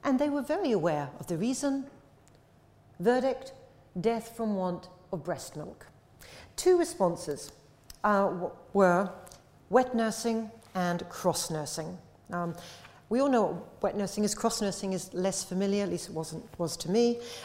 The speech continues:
Um, in wet nursing, the, um, the infant is breastfed by someone who's not the infant's mother, but is usually employed by the infant's mother.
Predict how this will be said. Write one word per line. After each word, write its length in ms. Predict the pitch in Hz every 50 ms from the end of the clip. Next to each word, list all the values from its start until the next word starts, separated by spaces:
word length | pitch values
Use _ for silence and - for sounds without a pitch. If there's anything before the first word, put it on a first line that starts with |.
| - - 208
Um, 340 | 214 208 202 190 - - - - - - - - - - - - _ - - - - - - _ _ - _ _ _ _ - - - - - _ - - - - - - -
in 320 | - 226 220 220 214 - - - - - - - -
wet 340 | - 190 202 269 262 262
nursing, 560 | 233 220 190 170 - - - 170 156 165 160 160 - - - - - - - - - - _ - - 180 139 165
the, 520 | 214 220 208 202 196 190 185 196 - - -
um, 420 | - 185 180 180 180 175 175 - - - - - - - 226
the 120 | - 220
infant 380 | 208 208 - - 208 208 202 - -
is 140 | 196 147 -
breastfed 640 | - 185 180 165 - - - 175 165 160 147 - - - 185 139
by 420 | 185 170 170 170 170 170 170 165 165 - - - - - -
someone 280 | - - 180 170 170
who's 220 | 151 160 156 - 175
not 340 | 185 208 208 180 - - - - - - - - - - -
the 100 | - 175
infant's 340 | 170 156 - - - - -
mother, 400 | 214 233 254 220 240 233 247 233 233 - - - - - - -
but 300 | 170 180 196 185 190 -
is 140 | 202 143 170
usually 300 | 226 202 - 208 196 175
employed 680 | 175 175 - - - - 185 156 160 160 156 156 156 -
by 140 | - 165 160
the 120 | 147 156
infant's 420 | 160 160 151 - 156 143 143 - 165
mother. 360 | 156 151 143 - - 196